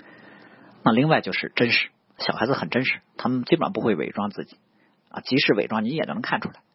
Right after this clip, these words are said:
那大多数孩子是心里怎么想的啊，口里就说出来。而对于一个成熟的基督徒来说，我想他当然不是说啊，心里怎么想的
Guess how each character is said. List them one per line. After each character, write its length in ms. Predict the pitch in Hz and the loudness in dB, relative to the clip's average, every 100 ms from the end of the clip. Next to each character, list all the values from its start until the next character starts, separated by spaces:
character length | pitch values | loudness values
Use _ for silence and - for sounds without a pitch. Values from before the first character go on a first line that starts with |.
| _ _ _ _ - - - - - - - - _ - | _ _ _ _ -20 -20 -20 -20 -20 -20 -20 -20 _ -2
那 100 | 101 | 2
大 160 | - | 2
多 120 | 120 170 | 4 6
数 80 | |
孩 180 | 135 101 | 4 2
子 80 | 101 | 0
是 140 | 92 | -2
心 180 | 92 139 | -2 -4
里 80 | 131 | -4
怎 160 | - 92 | -4 -4
么 80 | |
想 200 | - - | -4 -6
的 180 | 73 - _ _ _ _ _ _ _ | -10 -16 _ _ _ _ _ _ _
啊， 220 | - 64 - | -16 -14 -8
口 140 | - | -4
里 100 | 117 | -2
就 80 | 80 | -2
说 180 | - 113 | -4 -4
出 120 | - | -4
来。 120 | - - _ _ _ _ _ - - _ _ - - - - - - - - - _ _ - | -8 -16 _ _ _ _ _ -20 -20 _ _ -20 -20 -20 -20 -20 -20 -20 -20 -20 _ _ 2
而 140 | 156 | 6
对 160 | 190 156 | 6 6
于 20 | |
一 40 | |
个 100 | 131 | 4
成 260 | - 113 170 | 0 0 2
熟 120 | 175 | 4
的 60 | 120 | 4
基 120 | 120 | 4
督 120 | 120 | 2
徒 120 | - | 2
来 100 | 78 | 0
说， 240 | - 87 - _ - | -2 -4 -6 _ -8
我 140 | 113 | -4
想 140 | - 92 | -2 -2
他 120 | - | 0
当 120 | 156 | 2
然 100 | 120 | 2
不 140 | - | 0
是 80 | 107 | -2
说 160 | 92 90 | -2 -4
啊， 160 | - | -6
心 180 | - 131 | -6 -6
里 80 | 120 | -6
怎 120 | 95 | -6
么 80 | 107 | -6
想 160 | - - | -6 -6
的 260 | 87 73 | -8 -8